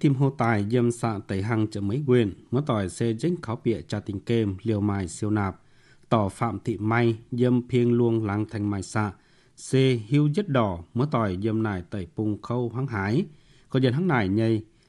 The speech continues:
xê chính tứ nát khâu, tứ kinh nghiệm, mài dâm nhà hốc lầu, thìm mài phiêm họ tổ, buồn xin mài trăm triệu khâu,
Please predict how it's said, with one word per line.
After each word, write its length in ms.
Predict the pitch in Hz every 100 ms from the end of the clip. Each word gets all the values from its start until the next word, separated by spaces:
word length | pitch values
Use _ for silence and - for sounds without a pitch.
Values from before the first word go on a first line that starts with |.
| _
xê 260 | - 127 123
chính 280 | 117 110 110
tứ 220 | 113 104
nát 220 | 113 147 156
khâu, 320 | 135 135 117 -
tứ 120 | - 143
kinh 240 | 143 135
nghiệm, 200 | 127 107 95
mài 340 | 101 113 101
dâm 200 | 104 104
nhà 80 | 98
hốc 160 | 143 156
lầu, 320 | 120 104 87 -
thìm 220 | 131 127
mài 180 | 117 95
phiêm 240 | - 104
họ 160 | 104 92 -
tổ, 240 | 107 92 _ - _ _ -
buồn 160 | 123
xin 300 | 113 139 135 117
mài 240 | 107 107 92
trăm 240 | 143 175
triệu 160 | 92 78
khâu, 260 | - 127